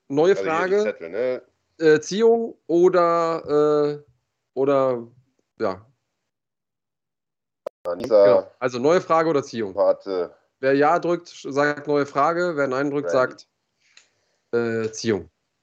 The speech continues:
Speaker 2: So, hier steht es drauf. Einmal Randy, einmal Pate, einmal Anissa. Ich würd das jetzt einfach nur mal zerknüllen, sodass man's nicht lesen kann. Und dann hier irgendwie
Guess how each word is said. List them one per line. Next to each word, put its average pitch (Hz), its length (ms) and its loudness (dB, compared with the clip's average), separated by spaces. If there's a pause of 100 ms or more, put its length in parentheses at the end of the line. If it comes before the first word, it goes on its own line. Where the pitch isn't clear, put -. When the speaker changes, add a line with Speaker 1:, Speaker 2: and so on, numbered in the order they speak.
(360)
Speaker 2:
So, 95 260 -2
hier 95 240 -8
steht 131 240 -6
es 120 120 -4
drauf. 147 460 4
Einmal 110 220 2
Randy, 151 540 0 (140)
einmal 110 260 -2
Pate, 120 680 0 (440)
einmal 101 320 0
Anissa. 113 500 4
Ich 107 140 -2
würd 113 100 -14
das 107 80 -16
jetzt 104 160 -16
einfach 107 220 -6
nur 107 100 -6
mal 107 140 0
zerknüllen, 107 500 -8
sodass 104 240 -4
man's 107 140 -2
nicht 90 140 -10
lesen 101 300 -6
kann. 95 300 -2 (1120)
Und 92 140 -14
dann 95 120 -6
hier 95 220 -2
irgendwie 98 560 -6